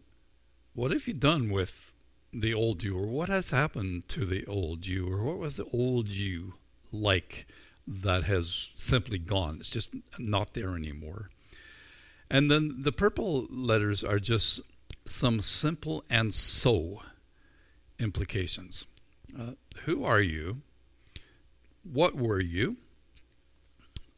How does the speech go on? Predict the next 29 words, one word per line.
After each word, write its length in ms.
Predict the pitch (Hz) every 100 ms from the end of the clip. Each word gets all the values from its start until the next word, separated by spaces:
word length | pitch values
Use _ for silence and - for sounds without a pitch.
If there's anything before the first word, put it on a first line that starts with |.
| _
And 100 | 135
so 180 | 117 208
what? 260 | 339 - - - - - - _ _ -
What 180 | 165 160
difference 420 | 160 135 113 101
is 160 | 117 92
all 180 | 95 85
this 240 | 85 -
going 260 | - 90 78
to 140 | 101
make? 260 | 76 71 - - - - - - - - - - -
Remember 380 | 143 151 175 135
that 280 | 113 113 -
the, 320 | 107 98 92 -
the, 420 | 123 92 92 90 214
the 320 | 180 104 95 87 - - - _ -
motto 720 | 127 107 117 120 - 95 90
of 160 | 90 82
this 240 | 90 -
morning 380 | 87 85 85 92
is, 600 | 113 110 73 87 - - - - - _ -
if 280 | 117 135 151
you're 220 | 127 107
in 100 | 92
Christ, 720 | - 104 82 80 - - - _ - - _ -
you 280 | 127 110 107
are 200 | 98 95
a 100 | 92
new 600 | 95 95 107 113 117